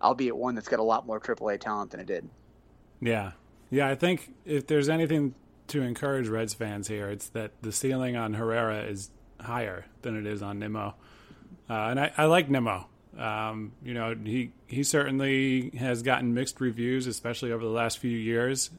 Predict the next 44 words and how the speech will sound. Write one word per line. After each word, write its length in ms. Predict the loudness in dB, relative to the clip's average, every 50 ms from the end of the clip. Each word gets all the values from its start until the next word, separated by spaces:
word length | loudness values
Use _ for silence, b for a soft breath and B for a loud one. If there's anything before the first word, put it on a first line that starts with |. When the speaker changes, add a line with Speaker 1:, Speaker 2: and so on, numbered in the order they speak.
| -10 -8
Speaker 2:
Uh, 300 | -6 -4 -4 -4 -4 -6 -6 -6
you 100 | -6 -4
know, 80 | -2
he 100 | -2 -2 -2
didn't 160 | -2 -4 -4
really 200 | -2 -2 -2 -4
put 260 | -4 -6 -6 -8 -8 -10 -16 -20 -20 -20 B B B B B B B B B B B B B -8 -4
everything 380 | -2 0 0 2 2 2 2 2
together. 540 | 0 0 0 0 2 2 2 2 0 -2 -4 -10 -20 -18 -10
Um, 520 | -6 -4 -2 -2 0 -2 -2 -4 -4 -4
and 100 | -4 -4
then, 320 | -4 -2 -2 -4 -4 -6 -10 -14 -20 -20 -20 -14 -8
you 120 | -6 -6
know, 100 | -4 -4
he 220 | -2 -4 -4 -6 -8 -14 -20 -20 -20 -20 -20 -20 -20 -20 -20 -20 -20 -20 -20 -20 -20 -20 -20 -20 -20 -20 -20 -20 -20 -20 -20 -20 -16 -12
kind 220 | -6 -4 -2 0 0
of 80 | 0
broke 260 | 2 2 2 2 2 2
out 280 | 2 2 2 0 -2 -8 -20 -14 -6
mostly 600 | -2 0 0 0 0 -2 -2 -2 -2 0 0 2 0
when 160 | 0 0 -2
he 80 | 0
got 200 | 0 0 -2 -2
to 60 | -2 -2
Vegas. 600 | 0 2 2 2 2 0 0 -2 -2 -6 -8 -8
You 100 | -6 -4 -2
know, 60 | -2
not 240 | 0 0 -2 -2 -2
so 100 | -2 -2
much 200 | -2 -2 -4 -4
when 100 | -4 -2
he 80 | 0
was 140 | 0 -2 0
there 340 | 0 0 0 0 0 -2 -4 -8 -14 -20 -20 -14 -8
last 340 | -4 -2 -2 -2 -2 -4 -4
year, 240 | -2 -2 0 0 -2
but 280 | -2 -4 -6 -4 -6 -4
certainly 400 | -2 -2 -2 0 0 -2 -2 -2
in 60 | -2
his 100 | -4 -6
time 280 | -6 -4 -4 -4 -4 -2
there 160 | -2 -2 -2 -2
this 220 | -2 -4 -4 -4
year. 260 | -4 -4 -4 -6 -6